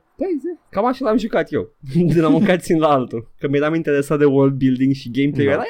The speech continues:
Speaker 1: era ok, dar the world building, man. Da, uh, foarte bine, dar asta zic, că pare genul ăla de joc, uh, în sensul că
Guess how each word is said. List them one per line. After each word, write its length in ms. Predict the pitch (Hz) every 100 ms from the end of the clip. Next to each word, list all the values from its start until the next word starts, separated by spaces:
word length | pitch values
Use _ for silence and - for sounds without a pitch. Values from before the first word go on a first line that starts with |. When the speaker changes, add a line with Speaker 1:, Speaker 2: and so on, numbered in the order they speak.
| 466
Speaker 1:
era 80 | 339
ok, 480 | 131 - - - 214
dar 200 | 127 - 240 220 156 - - 127
the 80 | 127
world 260 | 123 117
building, 340 | 113 107 104 104
man. 160 | 98 - -
Da, 220 | 277 359 - 147
uh, 220 | 151 214 190 - 160 160 - - - - 147
foarte 300 | - 247 254
bine, 300 | 220 254 196
dar 200 | 131 147 -
asta 260 | 165 170
zic, 160 | 143 127
că 260 | 131 123 117 101 - -
pare 320 | 185 202 175
genul 240 | 135 160
ăla 100 | 156
de 100 | 143
joc, 180 | 127 160
uh, 100 | 190 160 -
în 120 | 151
sensul 320 | 139 196 202 196
că 280 | 185 175